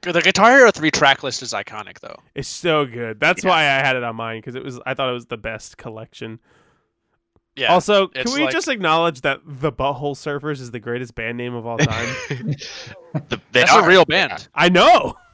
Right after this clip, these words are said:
Speaker 2: And it's the greatest band name of all time. <laughs> Uh, I have no idea what, uh, what game they were
Speaker 3: It
Speaker 2: in.
Speaker 3: was on four, I think. World
Speaker 2: Oh,
Speaker 3: Tour.
Speaker 2: wait. Was it on four? I didn't play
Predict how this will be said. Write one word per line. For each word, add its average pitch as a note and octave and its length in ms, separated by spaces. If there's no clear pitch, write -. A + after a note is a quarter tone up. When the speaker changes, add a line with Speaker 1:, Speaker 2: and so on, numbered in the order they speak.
Speaker 2:
And E3 140
it's E3+ 100
the G3 100
greatest F3+ 420
band F3+ 240
name G#3+ 160
of G#3 100
all A3 140
time. G3 480
<laughs> - 40
Uh, C3 320
I D3 200
have D#3+ 240
no C3 200
idea A#2 400
what, A2 400
uh, A2 200
what A#2 320
game A2+ 240
they A2 140
were A2 80
Speaker 3:
It C#3 80
Speaker 2:
in. C#3+ 60
Speaker 3:
was C#3+ 140
on - 180
four, C3+ 340
I E2+ 120
think. E2+ 340
World A3 320
Speaker 2:
Oh, - 20
Speaker 3:
Tour. A3 160
Speaker 2:
wait. - 40
Was D3 220
it D#3+ 80
on F#3 120
four? G#3 240
I E3 40
didn't B3 180
play B3+ 200